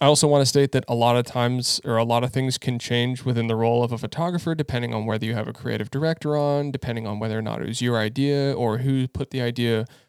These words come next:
forward first. I'm simply speaking in generalities. When you're working with people, whether, whether those be clients, model agencies, or brands, um,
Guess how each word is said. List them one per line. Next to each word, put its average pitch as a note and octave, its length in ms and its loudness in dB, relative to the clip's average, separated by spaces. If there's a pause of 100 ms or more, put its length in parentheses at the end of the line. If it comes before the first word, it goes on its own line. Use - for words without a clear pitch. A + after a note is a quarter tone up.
(120)
forward C3 520 0
first. D#3 520 0
I'm B2+ 260 0
simply C3+ 300 0
speaking B2 460 -2
in A#2 240 -2
generalities. A2 760 0
When C3 120 -2
you're C#3+ 160 -2
working C3 560 -2 (120)
with B2 240 -4
people, B2 340 -2
whether, A2+ 380 -2 (460)
whether A#2 240 0
those A2+ 240 4
be A2+ 120 0
clients, C#3 640 0
model B2 440 2
agencies, B2 680 0
or E3 200 0
brands, C3 500 2 (600)
um, A2+ 520 2